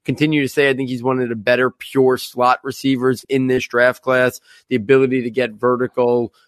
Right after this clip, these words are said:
uh, win on short to intermediate routes, good separation quickness, good after the catch, but also show the ability to win down the field and be that vertical slot receiver.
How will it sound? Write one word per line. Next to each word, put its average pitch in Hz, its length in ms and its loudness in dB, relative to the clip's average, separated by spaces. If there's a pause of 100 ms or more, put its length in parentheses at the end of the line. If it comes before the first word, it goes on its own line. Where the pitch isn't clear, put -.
(100)
uh, 107 200 0
win 131 220 2
on 127 160 0
short 135 280 0
to 117 40 -6
intermediate 123 520 -2
routes, 120 340 0
good 131 160 -2
separation 123 580 -2
quickness, 123 680 -4
good 139 160 2
after 131 280 -2
the 120 80 -6
catch, 135 420 0
but 113 100 -8
also 123 520 0 (180)
show 139 220 0
the 127 80 2
ability 123 420 0
to 120 80 -2
win 117 220 -2
down 113 240 -2
the 110 60 -8
field 120 260 -4
and 113 100 -8
be 117 80 -6
that 110 160 -4
vertical 113 400 -2
slot - 380 0
receiver. 123 720 2